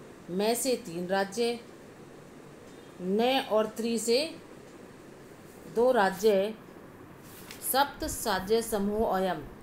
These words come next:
यह सात राज्यों का समूह, यहाँ पर अयम आज आगे आ जाएगा, सप्त राज्य समूह अयम, अयम means यह, यह सात राज्यों का समूह,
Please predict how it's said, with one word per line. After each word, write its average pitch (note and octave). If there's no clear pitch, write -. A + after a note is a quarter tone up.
यह A3
सात F3+
राज्यों F#3
का G3+
समूह, E3+
यहाँ F3
पर F#3+
अयम F#3+
आज F3
आगे F3+
आ F3+
जाएगा, G#3
सप्त C4
राज्य G3+
समूह G3+
अयम, F3+
अयम F#3
means A#3+
यह, E3+
यह F#3
सात G3
राज्यों G#3+
का G#3+
समूह, G3